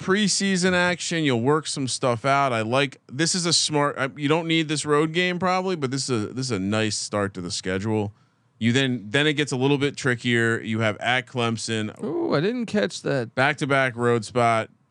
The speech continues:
Speaker 1: uh,
Speaker 2: That's
Speaker 1: down to
Speaker 2: Vir-,
Speaker 1: Lane
Speaker 2: that,
Speaker 1: Stadium.
Speaker 2: that plays into Virginia Tech's favor a little bit, maybe.
Speaker 1: Actually, maybe we need to
Speaker 2: Maybe
Speaker 1: swap
Speaker 2: they
Speaker 1: that
Speaker 2: will
Speaker 1: one.
Speaker 2: pick up a
Speaker 1: Yeah,
Speaker 2: second
Speaker 1: let's,
Speaker 2: win.
Speaker 1: uh, let's,
Speaker 2: <laughs>
Speaker 1: we'll pull the Virginia Tech one up for review at the end of the episode. Uh, then you have Pitt at home, Florida State at home.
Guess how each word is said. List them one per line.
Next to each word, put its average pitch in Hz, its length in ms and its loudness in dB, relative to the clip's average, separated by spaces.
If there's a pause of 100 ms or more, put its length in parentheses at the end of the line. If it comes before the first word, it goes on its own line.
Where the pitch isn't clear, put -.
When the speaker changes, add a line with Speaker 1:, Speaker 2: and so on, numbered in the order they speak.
(100)
Speaker 1:
uh, - 60 0
Speaker 2:
That's - 160 -2
Speaker 1:
down 131 240 2
to 127 60 2
Speaker 2:
Vir-, 127 40 2
Speaker 1:
Lane 131 260 2
Speaker 2:
that, 143 120 2
Speaker 1:
Stadium. 123 420 2
Speaker 2:
that 262 60 4
plays 233 160 0
into 196 140 0
Virginia 156 320 0
Tech's 139 280 0
favor 139 520 0
a 226 60 2
little 214 240 4
bit, 196 340 2
maybe. 277 600 0
Speaker 1:
Actually, 135 320 -6
maybe 143 180 4
we 147 60 4
need 143 160 2
to 120 60 -2
Speaker 2:
Maybe 220 60 2
Speaker 1:
swap - 180 6
Speaker 2:
they 247 60 6
Speaker 1:
that - 140 4
Speaker 2:
will 285 100 6
Speaker 1:
one. - 80 -2
Speaker 2:
pick 208 160 2
up 160 100 2
a 147 40 0
Speaker 1:
Yeah, - 20 2
Speaker 2:
second 190 400 4
Speaker 1:
let's, 254 160 2
Speaker 2:
win. 262 80 4
Speaker 1:
uh, 240 180 4
let's, - 220 -2 (200)
Speaker 2:
<laughs> - 40 -16
Speaker 1:
we'll 214 140 4
pull 254 260 4
the 208 100 0
Virginia 180 380 2
Tech 160 280 0
one 147 160 2
up 139 120 0
for 131 180 4
review 117 280 2
at 98 100 -2
the 104 100 0
end 98 100 2
of 90 60 0
the 92 80 0
episode. 90 480 -2 (320)
Uh, 110 140 4
then 143 160 2
you 165 60 2
have 135 160 0
Pitt 190 180 0
at 170 140 0
home, 151 340 2
Florida 170 400 0
State 190 400 -2
at 123 120 0
home. 107 540 0